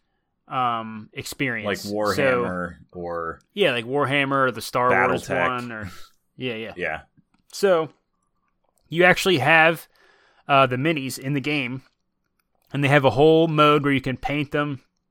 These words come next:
Speaker 1: and they have, like, different airbrushes and stuff, so that's kinda neat. But basically, uh, the way it works is you have a, like, a leader or a general, I can't remember what they call 'em, and then you have, like, a bench of, uh,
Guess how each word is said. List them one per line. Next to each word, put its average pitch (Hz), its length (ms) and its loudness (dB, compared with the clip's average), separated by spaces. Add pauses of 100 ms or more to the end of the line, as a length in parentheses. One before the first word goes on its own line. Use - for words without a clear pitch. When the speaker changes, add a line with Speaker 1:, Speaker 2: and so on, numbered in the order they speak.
(880)
Speaker 1:
and 117 80 -10
they 123 60 -2
have, 117 100 -4
like, 117 160 -6
different 123 260 0
airbrushes 135 520 4
and 135 100 -6
stuff, 135 240 -2
so - 100 -12
that's 131 180 -2
kinda 139 200 -4
neat. 135 300 -8 (760)
But 127 160 0
basically, 165 840 0
uh, 123 440 2
the 139 100 -2
way 135 120 2
it 131 140 0
works 156 320 0
is 135 420 0 (1300)
you 131 200 -2
have 135 440 2
a, 123 300 -4
like, 113 280 -6
a 123 140 -8
leader 156 480 -2
or 127 80 4
a 113 60 -2
general, 147 460 -2
I 156 60 -4
can't 123 180 -6
remember 110 160 -8
what 104 100 -14
they 107 100 -8
call 107 280 -8
'em, 104 140 -14 (840)
and 127 140 -6
then 135 160 -4
you 135 100 -2
have, 127 400 0
like, 123 240 -2
a 127 100 -6
bench 143 600 0
of, 127 480 2
uh, 113 460 2